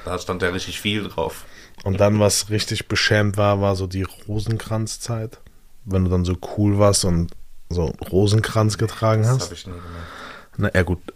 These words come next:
Speaker 2: du hast Dockers getragen.
Speaker 1: Ja, okay, ein Halskettchen
Speaker 2: Das
Speaker 1: ist jetzt nicht weniger schlimm.
Speaker 2: <laughs> Naja, das, ah, auch Frisurentrends.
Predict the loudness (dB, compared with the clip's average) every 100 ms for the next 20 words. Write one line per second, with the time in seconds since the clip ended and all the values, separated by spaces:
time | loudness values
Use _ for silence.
0 | -8 -2 2 2 2 0 -2 -4 -8 -4
1 | -4 -4 -6 -4 -2 -4 0 2 4 2
2 | -2 -10 -8 -10 -8 -8 -2 -2 0 0
3 | 4 4 2 0 -2 -2 -2 -6 -4 -6
4 | -4 -4 -4 -4 -6 -6 -8 -10 -6 0
5 | 2 4 2 0 -2 -4 -2 -4 -6 -8
6 | -6 -4 -2 0 0 0 -2 -4 -6 -6
7 | -6 -6 -8 -10